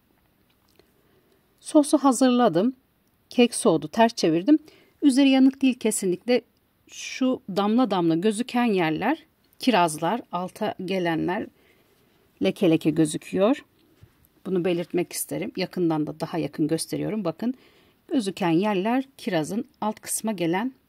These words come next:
bölümleri. Hazırladığım, soğuttuğum sosu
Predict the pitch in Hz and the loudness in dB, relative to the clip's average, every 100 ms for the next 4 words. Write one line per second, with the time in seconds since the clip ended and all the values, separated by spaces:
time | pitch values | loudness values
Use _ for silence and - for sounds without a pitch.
0 | _ _ _ _ _ _ - 180 151 147 | _ _ _ _ _ _ -2 0 0 -2
1 | 156 - _ - _ _ _ - 262 247 | -6 -14 _ -20 _ _ _ -4 0 0
2 | 214 185 165 220 - 214 196 190 _ 165 | 0 -2 0 -2 -2 -4 -4 -6 _ -2
3 | 185 190 - 190 165 - 151 185 | -2 -4 -4 -4 -6 -4 -2 -2